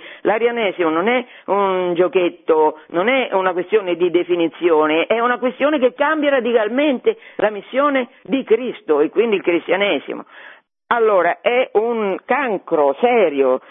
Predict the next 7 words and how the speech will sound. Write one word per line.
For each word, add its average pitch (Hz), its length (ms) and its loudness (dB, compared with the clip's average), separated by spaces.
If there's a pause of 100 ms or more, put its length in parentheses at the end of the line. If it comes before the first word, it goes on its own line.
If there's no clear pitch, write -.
(140)
dal 151 160 -2
punto 156 260 -4
di 151 80 -6
vista 165 400 0 (360)
cristiano, 165 800 -2 (160)
l'arianesimo. 147 920 -2 (400)
Ario, 196 600 0